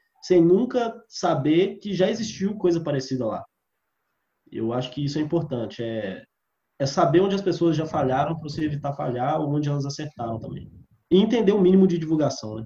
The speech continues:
Isso é, YouTube se aprende, divulgação no Facebook aí e tal.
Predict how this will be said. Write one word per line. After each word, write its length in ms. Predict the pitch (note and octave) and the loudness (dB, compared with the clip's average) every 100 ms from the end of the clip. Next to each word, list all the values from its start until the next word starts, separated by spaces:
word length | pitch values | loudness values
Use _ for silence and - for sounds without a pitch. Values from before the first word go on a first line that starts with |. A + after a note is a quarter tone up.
| - | -12
Isso 220 | A#2 - | -14 -8
é, 220 | B2 A#2+ A2+ _ _ _ _ _ _ _ | -6 -8 -10 _ _ _ _ _ _ _
YouTube 500 | B2+ C3 C3 B2+ C3 | 0 0 2 -2 -2
se 120 | C3 C#3 | -2 -4
aprende, 440 | C#3 A#2 A2 A2 | -4 -4 -4 -4
divulgação 380 | - A2+ G2+ G#2+ | -6 -6 -6 -8
no 60 | - | -8
Facebook 540 | A2+ G#2+ G#2 G#2+ - | -8 -10 -12 -12 -10
aí 460 | G2+ A2+ A#2 G2+ F#2+ | -6 -4 -4 -6 -8
e 40 | |
tal. 160 | - | -12